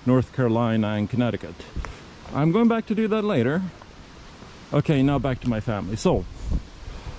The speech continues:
my mother <laughs> prefers that we stay at home, me and my four siblings. Yet she raised us to be adventurers.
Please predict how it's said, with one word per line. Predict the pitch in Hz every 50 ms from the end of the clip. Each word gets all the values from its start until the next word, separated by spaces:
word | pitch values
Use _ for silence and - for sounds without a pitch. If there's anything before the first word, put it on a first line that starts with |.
| - - - - - - - -
my | 139 151
mother | 156 160 165 180 190 180 190 196 170 175 175 165 - - - - - - - - - -
<laughs> | - - - - - - - - - - - - -
prefers | 175 165 - - 170 165 165 170 143 - -
that | 156 147 139 - - 135 - - - - - - - - - - - - - - - - -
we | 131 156 165
stay | - - - 180 190
at | 196
home, | 190 160 113 110 120 139 151 127 - - - - - - - - - - - - - - - - - - -
me | 131 131
and | 131 135
my | 139 135
four | - - 131 131
siblings. | - - 110 95 98 90 87 127 135 - - - - - - - - - - - - - -
Yet | - 120 143 170 175 175 143
she | - - 170 165 165 147
raised | 139 143 165 185 185 - - -
us | 151 131 -
to | - 147
be | 120 - 143 139 131
adventurers. | 120 104 123 123 117 - - 107 - - - 104